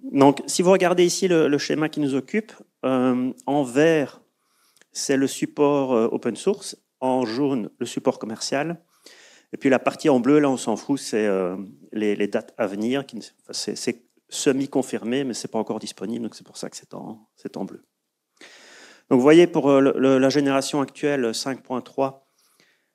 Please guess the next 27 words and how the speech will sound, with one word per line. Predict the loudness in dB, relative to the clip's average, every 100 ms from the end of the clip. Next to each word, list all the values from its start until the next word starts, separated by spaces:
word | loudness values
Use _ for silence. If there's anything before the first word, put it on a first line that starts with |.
| _
la | -2
génération | 0 -2 -2 -4
précédente, | -6 -4 0 2 2 0
pardon, | -6 -6 -6
cinq | -6 -8 -8
point | -10
trois, | -8 -12
faut | -12
que | -12
je |
m'habitue, | -10 -10 -10 -10 -10 -14 _ _ _ -6
on | -2
a | 0
un | 0 -2
support | -6 -2 -2 -2
qui | -4
est | -4
assez | -2 -4
généreux, | -2 -2 0 2
hein, | 2 0
qui | -4
va | -6
vraiment | -4 -4 -2
loin | -2 -2
dans | -4
le | -4
temps. | -2 -2 -2